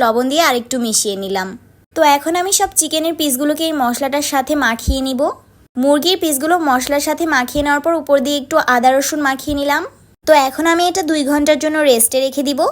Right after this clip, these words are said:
তো এখন আমি চুলার মধ্যে একটা ফ্রাই প্যান বসিয়ে দিলাম। ফ্রাই প্যান বসিয়ে তার মধ্যে তেল দিয়ে তেলটা একটু গরম করে নিয়েছি। তেলটার মধ্যে এখন সব মুরগিগুলোকে সুন্দর করে ভেজে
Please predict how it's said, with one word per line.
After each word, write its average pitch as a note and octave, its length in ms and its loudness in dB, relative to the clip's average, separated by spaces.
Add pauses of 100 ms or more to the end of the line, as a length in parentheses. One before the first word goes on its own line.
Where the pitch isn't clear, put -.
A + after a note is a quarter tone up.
(380)
তো D#4+ 40 4 (120)
এখন D#4 200 -2
আমি F#4 180 0
চুলার D#4+ 280 2
মধ্যে E4 220 0
একটা D#4+ 180 0
ফ্রাই G#3+ 240 2
প্যান B3+ 180 0
বসিয়ে D4 280 0
দিলাম। D#4 200 -2 (100)
ফ্রাই C4 220 2
প্যান C#4+ 200 2
বসিয়ে D4+ 300 0
তার C4 160 0
মধ্যে C4+ 180 0 (100)
তেল C4+ 160 4 (120)
দিয়ে D4+ 120 -2 (100)
তেলটা C4+ 320 0
একটু C4+ 120 -6 (120)
গরম B3 200 4 (100)
করে D4 140 4 (120)
নিয়েছি। C#4+ 340 -4 (460)
তেলটার C#4+ 420 2
মধ্যে C#4+ 280 2
এখন D4+ 160 -2 (100)
সব C#4+ 140 2 (100)
মুরগিগুলোকে C4 560 0 (120)
সুন্দর D4 340 2 (120)
করে D4 120 4 (100)
ভেজে A3 260 0